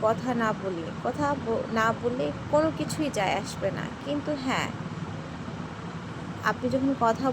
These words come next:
বলবেন, আপনার কাছে অনেক কিছুই পাওয়া না, পাওনা থাকবে তার। কারণ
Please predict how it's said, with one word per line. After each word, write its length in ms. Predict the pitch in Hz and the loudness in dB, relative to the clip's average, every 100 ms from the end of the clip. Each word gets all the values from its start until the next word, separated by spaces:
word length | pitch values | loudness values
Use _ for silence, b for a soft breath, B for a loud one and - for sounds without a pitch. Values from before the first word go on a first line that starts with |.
| 240 | 6
বলবেন, 420 | 269 269 220 - - - - - | 8 8 6 -2 -4 -8 -8 -4
আপনার 240 | 196 196 214 | -4 -2 -2
কাছে 280 | 233 240 269 | -4 -4 -4
অনেক 420 | 233 196 202 220 233 - | -2 -2 -2 -4 -4 -4
কিছুই 360 | 262 - 294 277 | -4 -2 -4 2
পাওয়া 260 | 233 233 214 | 4 4 4
না, 180 | 208 202 - - | 0 -2 -8 -2
পাওনা 320 | 214 214 208 202 208 | 0 2 0 -4 -6
থাকবে 280 | 196 - 180 | -6 -6 -4
তার। 140 | - - - - - - - - - - | -4 -4 -6 -8 -10 -8 -10 -10 -8 -2
কারণ 240 | 190 196 | 0 0